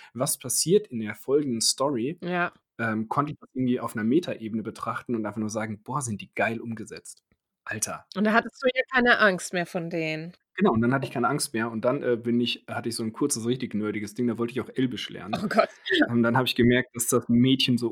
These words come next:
Speaker 1: ungefähr überhaupt nicht juckt, sondern es
Speaker 2: Nope.
Speaker 1: eher scheiße ist, wenn man, wenn man da in diese Richtung zu weit geht. Und deswegen bin ich so auf dem Level der Begeisterung geblieben, aber hab dann <laughs> so,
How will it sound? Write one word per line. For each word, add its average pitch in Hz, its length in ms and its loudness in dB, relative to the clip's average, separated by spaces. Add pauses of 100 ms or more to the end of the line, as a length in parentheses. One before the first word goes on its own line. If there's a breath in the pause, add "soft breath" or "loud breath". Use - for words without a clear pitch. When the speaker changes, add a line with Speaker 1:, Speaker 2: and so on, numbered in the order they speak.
Speaker 1:
ungefähr 113 460 -4
überhaupt - 560 -6
nicht - 320 -6 (160)
juckt, - 260 -6
sondern 110 240 0
es - 120 0
Speaker 2:
Nope. 120 120 -2
Speaker 1:
eher 107 200 -6
scheiße 117 420 2
ist, 113 140 -4
wenn 117 100 2
man, 113 200 0 (680 loud breath)
wenn 117 160 -2
man 120 120 0
da 117 120 4
in 113 100 2
diese 113 180 -2
Richtung 123 300 -2
zu 120 160 -6
weit 120 220 0
geht. 156 220 4
Und 151 120 0
deswegen 151 560 2 (320 soft breath)
bin 143 140 4
ich 135 100 0
so 135 100 6
auf 120 140 0
dem 123 220 6
Level 120 280 4
der 117 160 2
Begeisterung 120 600 -2
geblieben, 117 440 0
aber 104 240 0
hab 110 140 -2
dann - 140 4
<laughs> 113 100 2
so, 127 140 2